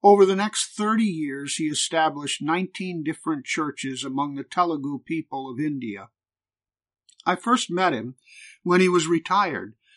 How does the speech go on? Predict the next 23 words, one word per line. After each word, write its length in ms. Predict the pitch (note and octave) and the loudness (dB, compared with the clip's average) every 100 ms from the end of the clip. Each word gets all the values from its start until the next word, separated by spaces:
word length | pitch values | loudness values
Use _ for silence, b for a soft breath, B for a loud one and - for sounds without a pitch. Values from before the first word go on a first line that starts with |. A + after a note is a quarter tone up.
| b | b
and 120 | E3+ | -2
he 60 | E3+ | -2
came 300 | - G3+ A#3+ | 2 6 6
to 180 | B3 A3 | 6 2
our 160 | F3+ D#3+ | 2 2
home 420 | - G3 D#3+ D#3 | 0 0 0 0
in 140 | D#3 | -4
Pakistan 680 | - F3+ G3 E3+ - C#3 C3+ | -2 -2 -2 -4 -4 -4 -2
as 120 | C3+ | -4
he 120 | C3 C#3+ | -4 -4
traveled 500 | - E3 F3 G3 E3+ | 0 2 2 2 -2
around 360 | E3 E3 E3+ | 2 2 2
the 80 | D#3+ | -2
world 480 | D3 F3+ D#3 B2 B2+ B B | 0 2 2 -2 -6 B B
for 160 | - E3+ | -2 2
what 200 | F3 F#3+ | 2 4
was 240 | F#3 C#3 | 4 4
then 260 | E3 F3+ D#3+ | -4 -4 -4
Conservative 800 | - D#3+ - G3 G3 E3+ D#3+ C#3 | -4 -6 -6 -6 -6 -6 -8 -2
Baptist 540 | D3+ D3+ - C#3+ - | 0 -2 -4 -8 -8
Foreign 400 | - D#3+ D#3+ D3+ | -8 -4 -4 -4
Mission 300 | D#3 E3 D3+ | -6 -6 -6
Society. 800 | C#3 C#3 - G2+ G2+ F#2+ - - | -8 -8 -4 -4 -4 -8 -14 -16